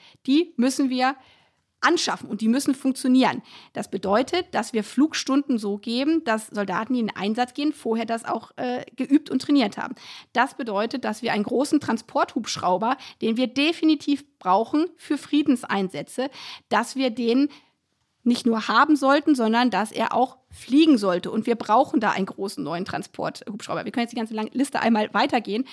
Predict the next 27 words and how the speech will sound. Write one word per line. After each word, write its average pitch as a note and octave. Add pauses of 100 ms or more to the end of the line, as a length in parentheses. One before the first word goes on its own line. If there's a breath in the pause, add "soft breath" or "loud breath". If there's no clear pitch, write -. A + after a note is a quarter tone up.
(220 loud breath)
aber A3
das A#3+
sind D4+
konkrete B3
Vorschläge A#3 (320 loud breath)
von A#3+
uns. A3 (140)
Andere D4+
haben C4
vielleicht A3
andere D#4
Vorschläge, A#3+
aber A3+
was B3
aus B3+
meiner C4
Sicht C4
nicht E4
geht, C4
auch C4
nicht D4+
in C4
einem A3
Wahlkampf, B3
ist -
zu -
sagen, G#3+